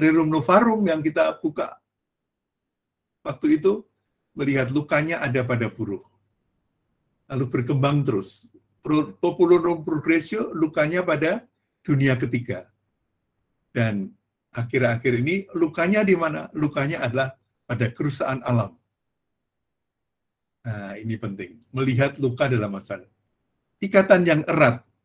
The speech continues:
itu penting karena kita tidak akan bersama-sama piknik. Untuk piknik saja, kita sudah harus mempersiapkan yang bagus,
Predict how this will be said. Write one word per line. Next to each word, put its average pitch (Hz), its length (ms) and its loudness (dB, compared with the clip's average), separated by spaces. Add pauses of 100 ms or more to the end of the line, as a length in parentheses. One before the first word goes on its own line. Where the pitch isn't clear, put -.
(220)
itu 180 240 0
penting 160 400 2
karena 139 320 0
kita 202 320 2
tidak - 400 0 (400)
akan 156 240 -2
bersama-sama 147 800 0
piknik. 160 480 -4 (160)
Untuk 156 320 -2
piknik 180 320 0
saja, 196 480 -2 (400)
kita 175 240 -4
sudah 139 160 -2
harus 117 240 2
mempersiapkan 120 640 -2
yang 107 160 -2
bagus, 123 480 -4